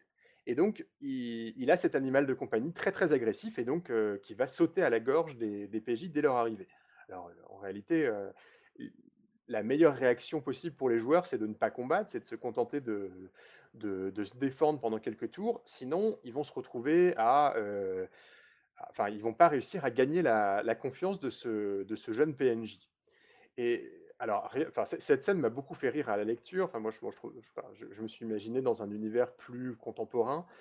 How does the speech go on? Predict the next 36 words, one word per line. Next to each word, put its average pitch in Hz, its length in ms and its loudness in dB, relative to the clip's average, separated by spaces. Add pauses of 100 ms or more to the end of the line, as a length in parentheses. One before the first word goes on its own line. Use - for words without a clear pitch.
(140)
C'était - 180 -10
un 107 80 -6
petit 131 140 -18
peu 156 100 2
l'équivalent 131 640 4
de, 110 400 2
j'arrive 117 300 0
dans 120 160 -2
une 120 100 -8
nouvelle 113 320 2
ville 160 180 -6
et 135 40 -4
je 113 100 -6
me 107 60 -2
fais - 120 -6
attaquer 120 300 -4
par 113 160 0
un 104 80 -6
caniche. 170 480 -6 (680)
Et 175 340 8
ça - 200 -2
m'a 131 140 2
rappelé 143 280 4
une 147 100 0
chose, 180 400 -2
ça 127 140 -6
m'a 117 120 -2
rappelé 113 240 0
ce 180 60 -8
que 151 80 -4
j'avais 123 200 2
pu 135 160 -10
lire 165 220 -2
sur 113 160 -4
le 110 100 -2
catch - 440 -2